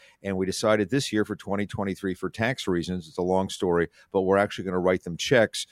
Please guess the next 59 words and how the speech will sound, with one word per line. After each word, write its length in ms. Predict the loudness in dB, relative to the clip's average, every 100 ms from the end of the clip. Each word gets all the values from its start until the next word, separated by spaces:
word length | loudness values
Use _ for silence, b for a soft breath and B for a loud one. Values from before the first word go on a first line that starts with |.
| b b
which 220 | -4 -2
is 160 | -2 0
a 80 | -2
checking 340 | 2 2 2
account 320 | -4 0 -2 0
based 240 | -2 0
on 100 | -2
our 80 | -2
ira. 320 | 2 4 6 4
We're 200 | 4 4
old 240 | 4 4
enough 220 | 0 0
now 320 | 0 2 2 b b
that 120 | -2 0
we 120 | 0
can 180 | -4 -4
take 220 | -4 -2
money 240 | -2 0
out 120 | 2 2
of 60 |
the 120 | 2 2
ira, 280 | 2 2 -2 _ _
give 160 | 0 0
it 100 | 0
directly 380 | 2 2 2
to 80 | -2
charity, 500 | 0 2 2 2 0
and 220 | -2 -4
not 300 | 0 0 0
pay 180 | -2 -6
tax 400 | 0 0 0 0
on 100 | -4
the 60 | -2
money 220 | -2 0
that 140 | -2 -2
comes 240 | -4 4
out. 240 | 6 4 b b
So 140 | -6 2
that's 240 | 2 2
a 40 | -4
smarter 380 | 0 2 2
move 240 | 0 -2 -4
for 100 | -4
tax 280 | 0 0 2
purposes 460 | -2 -2 -4 -8 -8
to 80 |
do 180 | -4 -2
it 60 | 0
that 160 | -2 -2
way. 100 | -8 B B B
Well, 140 | 4 6
to 80 |
try 300 | 4 2 2
to 80 | 2
turn 260 | 0 0 2
these 220 | 2 2
things 180 | 0 4
off, 300 | 6 6 4
Nick, 260 | 4 4